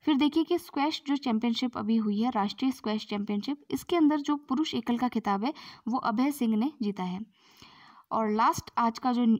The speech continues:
अ, इसमें खबर है वो है बॉम्ब साइक्लोन को लेके। ये बॉम्ब कहाँ पे फूटा है?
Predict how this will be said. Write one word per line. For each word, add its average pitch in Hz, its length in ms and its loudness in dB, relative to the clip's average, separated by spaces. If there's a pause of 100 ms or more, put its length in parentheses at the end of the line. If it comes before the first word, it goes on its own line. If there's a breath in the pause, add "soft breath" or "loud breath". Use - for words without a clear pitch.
अ, 208 120 -4
इसमें 226 320 -2
खबर 220 280 0
है 262 100 2
वो 226 200 0
है 262 160 2
बॉम्ब 233 600 2 (180)
साइक्लोन 214 520 -2
को 208 100 -4
लेके। 190 300 -4 (580)
ये 220 100 0
बॉम्ब 220 300 2
कहाँ 208 300 -4
पे 220 100 -2
फूटा 220 300 -6
है? 262 220 -2